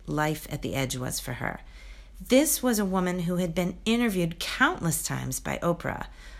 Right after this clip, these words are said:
on her show as well as later on Super Soul Sundays. And here she was saying how lonely she had felt, how lonely she continues to feel. "The edge will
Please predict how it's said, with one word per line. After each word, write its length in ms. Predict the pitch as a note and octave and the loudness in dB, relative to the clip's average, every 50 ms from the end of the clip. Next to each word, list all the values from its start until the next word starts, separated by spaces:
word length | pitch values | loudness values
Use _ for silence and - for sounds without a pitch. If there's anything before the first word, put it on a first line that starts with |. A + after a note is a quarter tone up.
| - - | -6 -2
on 120 | F3+ F3 | 0 0
her 140 | F#3+ G3+ G3+ | 2 2 4
show 640 | G3 - - - - A3 A3 G#3+ G#3 F#3 E3+ - - | 4 6 6 6 6 6 6 6 6 6 4 2 0
as 180 | - E3 D#3 - | 0 -2 -2 0
well 180 | E3+ E3 E3 E3+ | 2 2 2 2
as 140 | D#3+ D#3+ | 2 0
later 580 | E3 D#3+ D#3+ F3 F3+ G3+ G3+ E3 C3+ - - - - | 0 0 2 2 2 4 2 2 2 0 -2 -4 -4
on 160 | - D#3+ D#3 | -2 -2 0
Super 380 | D3 - - - F#3 F3 - E3 | 0 0 0 0 0 0 -2 -2
Soul 240 | - - E3 D3 D3 | -2 -2 -2 -2 -2
Sundays. 600 | - - D#3 C#3+ C#3+ C3 - - - - - - - - - - - - - - - - - - | -2 -2 -2 -2 -2 -2 -4 -6 -8 -10 -12 -14 -14 -16 -18 -18 -18 -18 -18 -16 -16 -16 -10 0
And 140 | - A3 B3 | 4 4 6
here 180 | B3 D4+ E4+ E4+ | 6 6 6 6
she 160 | - - F#4 | 4 4 4
was 220 | E4+ E4+ E4 - | 4 4 2 2
saying 300 | - - C#4+ C4+ C4+ C4 | 2 2 2 2 2 0
how 180 | A3+ G3 B3+ B3 | 0 -2 -2 -2
lonely 640 | A#3 G#3 G3+ G#3 G#3 A3+ C4 D#4 E4 D#4+ D4+ B3 F3 | -2 0 0 0 2 2 2 4 4 4 4 4 4
she 220 | - - - D3+ | 4 2 2 0
had 180 | C#3 C#3 C3 - | -2 -2 -4 -2
felt, 400 | - D3+ C3 A#2 - - - - - - - - - - - - | -2 -2 -2 -2 -2 -6 -8 -8 -8 -14 -18 -18 -18 -18 -16 2
how 160 | - B3 B3+ | 4 6 6
lonely 500 | B3 A3+ A#3+ B3+ C#4 D#4+ F4+ D#4+ B3+ A#3+ | 6 6 6 6 6 6 6 6 6 6
she 200 | - - - C4 | 4 4 2 2
continues 920 | - D4 C#4+ C4 - - - - D#4 E4+ E4+ D4+ A3+ E3+ D#3 - - - | 2 2 2 4 2 0 0 2 2 4 4 4 4 4 2 0 -2 -2
to 100 | - E3+ | -2 -4
feel. 540 | D#3+ - - D#3 C3+ C3+ B2+ - - - - - - - - - - - - - - - - - - | -4 -2 -2 -2 -2 -2 -2 -4 -6 -10 -14 -16 -18 -16 -16 -16 -16 -16 -18 -18 -18 -16 -16 -8 0
"The 200 | G#3 A3 A3+ A3+ | 2 2 2 4
edge 420 | G#3 G#3 G#3+ A3 A3 G3+ F#3 E3+ | 4 4 6 6 4 2 0 0
will 240 | F3+ G3 G3 - - | 0 -2 -2 -2 -4